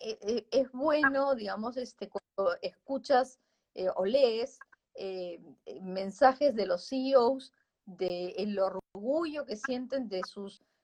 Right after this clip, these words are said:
colaboradores, de lo que están haciendo, de lo que están contribuyendo, de la solidaridad que están trabajando, de las dificultades por las cuales están pasando, pero cómo las están sacar adelante con el mayor esfuerzo, creo que eso se valora mucho.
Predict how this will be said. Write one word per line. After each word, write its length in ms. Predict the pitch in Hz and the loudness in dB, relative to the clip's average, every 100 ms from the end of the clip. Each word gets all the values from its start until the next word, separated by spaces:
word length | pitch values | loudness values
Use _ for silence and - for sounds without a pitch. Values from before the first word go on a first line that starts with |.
| _ | _
colaboradores, 920 | 208 190 175 175 170 220 254 262 277 214 | 4 4 2 -2 -2 0 2 2 -2 -8
de 100 | 190 | -10
lo 120 | 180 | -10
que 80 | 175 | -10
están 260 | - 226 | -10 -8
haciendo, 540 | 214 - 262 254 240 220 | -10 -8 -8 -6 -4 -4
de 80 | |
lo 100 | 185 | -6
que 60 | - | -10
están 240 | - 220 | -8 -6
contribuyendo, 1080 | 220 226 202 170 175 208 220 233 214 220 214 _ - 214 | -6 -8 -8 -8 -6 -2 -2 -2 0 -2 -4 _ -4 -4
de 320 | 185 170 170 | -2 -4 -4
la 140 | 165 - | -6 -6
solidaridad 640 | - 190 180 185 185 226 | -4 -2 2 2 4 4
que 220 | 240 - - | 4 0 -12
están 280 | _ 202 | _ -4
trabajando, 640 | 208 196 - 226 214 214 226 - _ _ | 2 0 0 -2 -2 -2 -6 -8 _ _
de 120 | 214 | 0
las 160 | 208 202 | 0 -4
dificultades 880 | 208 214 - 208 - 277 320 320 - | -10 -10 -8 -10 4 6 6 2 0
por 160 | 214 | -2
las 100 | 196 | -2
cuales 300 | - 220 233 | -4 -4 -4
están 320 | 214 233 240 | -8 -6 -4
pasando, 320 | 220 220 247 - _ _ _ _ _ _ _ _ _ _ 262 - _ _ | -6 -4 -4 -4 _ _ _ _ _ _ _ _ _ _ -6 -6 _ _
pero 220 | - 196 180 | -8 -6 -4
cómo 240 | 233 247 | -4 -2
las 160 | 233 208 | -4 -6
están 460 | - 233 226 240 | -10 -8 -6 -6
sacar 240 | 226 214 220 | -6 -2 0
adelante 440 | 226 208 208 226 | 2 0 -2 -8
con 120 | 226 196 | -8 -10
el 60 | |
mayor 260 | 175 190 202 | -10 -8 -8
esfuerzo, 480 | 214 233 226 247 - | -6 -6 -6 -8 -8
creo 160 | 233 | -6
que 100 | 233 | -6
eso 180 | 254 277 | -6 -4
se 100 | 262 | -4
valora 400 | 170 185 208 196 | -2 -2 -2 -2
mucho. 440 | 214 214 - - | -4 -6 -10 -20